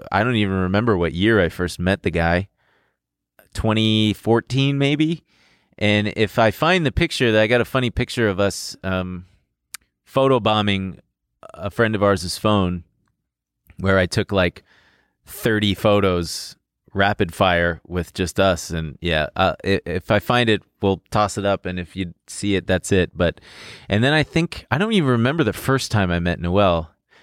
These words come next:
but it was a similar thing where I met him through Vine and I, I D M'd him 'cause I thought he was hilarious. And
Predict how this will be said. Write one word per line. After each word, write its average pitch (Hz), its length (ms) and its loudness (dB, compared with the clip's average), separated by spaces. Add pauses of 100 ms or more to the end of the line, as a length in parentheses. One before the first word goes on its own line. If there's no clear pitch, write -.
(140)
but 101 240 2
it 107 60 4
was 104 160 0
a 98 60 -4
similar 120 300 0
thing 110 300 0
where 87 160 2
I 90 80 4
met 98 200 2
him 92 100 0
through 95 220 -4
Vine 92 400 2
and 82 140 -2
I, 80 260 0
I 85 120 -2
D 95 280 0
M'd 95 220 0
him 85 360 0 (100)
'cause 85 160 -4
I 87 80 2
thought 92 180 0
he 90 60 2
was 85 140 -2
hilarious. 87 680 2 (680)
And 85 720 2